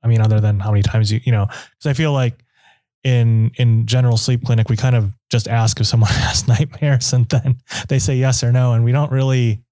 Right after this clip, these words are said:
kinda dig too much more into that. I mean, these are, these are things that are deeply personal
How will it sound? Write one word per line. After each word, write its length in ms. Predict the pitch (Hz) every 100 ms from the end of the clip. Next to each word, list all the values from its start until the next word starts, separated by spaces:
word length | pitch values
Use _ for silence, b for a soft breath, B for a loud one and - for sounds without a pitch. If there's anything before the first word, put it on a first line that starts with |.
| _ _ _
kinda 200 | 151 139
dig 280 | 117 131 123 107 -
too 160 | 175
much 220 | 165 147
more 200 | 143 135
into 180 | 143 170
that. 300 | 117 104 - _ _ _ -
I 40 |
mean, 140 | 139 147
these 140 | 165
are, 120 | 143 127 -
these 160 | 147
are 60 | 139
things 300 | 127 135 123
that 120 | 117
are 280 | 110 107 107
deeply 500 | 104 127 127 135 113
personal 760 | - - 120 - 147 143 151